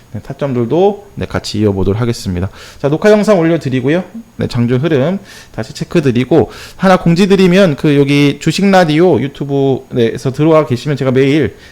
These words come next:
네, 그 장전 브리핑이랑 그다음에 이제 오후에는 특징주라든가, 네, 그다음에 또 매매 관련, 네, 그 도움 되실 만한 자료들, 네, 또 뭐 매수 매도 관련해서,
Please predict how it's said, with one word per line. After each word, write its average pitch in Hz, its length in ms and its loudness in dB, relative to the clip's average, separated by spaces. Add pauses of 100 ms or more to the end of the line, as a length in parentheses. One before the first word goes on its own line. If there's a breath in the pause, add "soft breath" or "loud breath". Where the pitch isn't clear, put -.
(120 loud breath)
네, 113 140 -4
그 117 220 -2
장전 147 360 -2
브리핑이랑 156 1120 -2
그다음에 123 320 2
이제 107 160 0
오후에는 127 440 4
특징주라든가, 143 1040 2 (480 loud breath)
네, 117 120 -2
그다음에 123 380 2
또 123 120 0
매매 143 260 4
관련, 175 680 4
네, 123 180 -2
그 123 340 -2
도움 131 280 -2
되실 127 280 -4
만한 117 360 -2
자료들, 110 520 -2 (360)
네, 95 220 0 (100)
또 120 340 2 (460 loud breath)
뭐 110 80 -6
매수 123 300 -2
매도 123 260 0
관련해서, 131 840 2